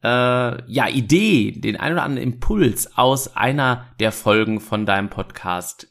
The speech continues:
mit in dein Leben, in deine Kommunikation und deine begeisterte oder dein begeistertes Dasein mit einzunehmen, mitzunehmen und auszuprobieren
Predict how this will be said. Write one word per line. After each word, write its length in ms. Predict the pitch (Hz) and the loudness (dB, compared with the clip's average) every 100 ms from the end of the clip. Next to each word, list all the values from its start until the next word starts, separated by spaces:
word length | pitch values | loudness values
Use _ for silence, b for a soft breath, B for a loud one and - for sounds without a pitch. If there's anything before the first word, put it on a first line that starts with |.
| - | -10
mit 520 | 95 104 147 233 - - - | -4 2 2 0 -6 -16 -6
in 180 | 143 | -2
dein 200 | 139 117 | 0 0
Leben, 400 | 104 110 110 107 - | 2 0 -2 -6 -6
in 120 | 101 | -2
deine 260 | 98 110 | -2 -2
Kommunikation 1040 | - 110 104 101 92 - - 123 135 135 131 B B B _ | -4 -4 -2 -4 -6 -6 -6 -2 0 -2 -6 B B B _
und 420 | 98 95 - - | -6 -6 -8 -8
deine 480 | 90 90 95 95 90 b b b - | -6 -4 -6 -8 -10 b b b -8
begeisterte 1160 | 98 90 - 151 160 - 120 127 117 113 - _ _ | -8 -4 0 2 2 2 -2 0 0 0 -8 _ _
oder 140 | - 90 | -10 -6
dein 160 | 92 | -4
begeistertes 880 | 87 - 110 127 123 107 98 - - - 95 98 | -6 -6 -4 -2 -2 -4 -4 -6 -12 -14 -8 -2
Dasein 720 | 98 117 98 101 98 98 - - | 2 2 2 0 0 -4 -8 -4
mit 480 | 98 120 202 - _ _ | 2 2 2 -2 _ _
einzunehmen, 920 | 117 143 185 190 160 147 147 147 143 - | 0 2 2 2 0 0 -2 -2 -6 -4
mitzunehmen 880 | 113 160 - 151 127 123 120 120 - | 0 0 0 -2 0 2 0 -2 -8
und 200 | 104 - - | -12 -10 -2
auszuprobieren 1000 | 131 - - - 127 117 127 123 120 | -2 0 -4 -2 -4 0 0 0 -2